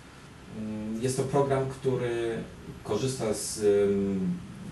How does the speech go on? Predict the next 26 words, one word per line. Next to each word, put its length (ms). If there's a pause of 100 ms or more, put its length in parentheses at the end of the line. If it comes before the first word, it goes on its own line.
(180)
transmisji 520
danych, 420
aby 180
wysyłać, 540 (600)
em, 840 (180)
de 100
facto 260
zachowuje 400
się 120
to 120
jak, 200
jak, 160 (160)
jak, 200 (540)
e, 60
S 160
M 120
S 200
czy 120
M 100
M 220
S. 140 (500)
Wygląda 360
nawet 240
bardzo, 360
bardzo 240
podobnie, 540